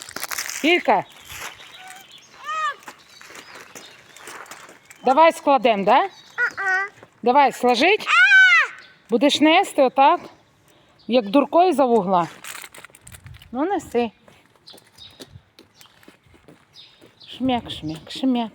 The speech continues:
Speaker 1: шмяк. Ой, дивись, яка калюжа впереді.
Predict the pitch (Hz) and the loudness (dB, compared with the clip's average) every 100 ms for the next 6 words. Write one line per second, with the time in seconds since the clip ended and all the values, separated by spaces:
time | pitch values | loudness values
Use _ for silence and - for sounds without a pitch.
0 | - - - 160 147 _ _ _ _ - | -18 -20 -16 -16 -16 _ _ _ _ -20
1 | - _ _ _ _ 349 370 - _ - | -20 _ _ _ _ -20 -20 -20 _ -4
2 | 202 202 294 - - 247 233 233 190 196 | 0 2 0 0 -2 0 0 -2 0 -2
3 | - 190 190 160 170 | -2 -4 -4 -4 -8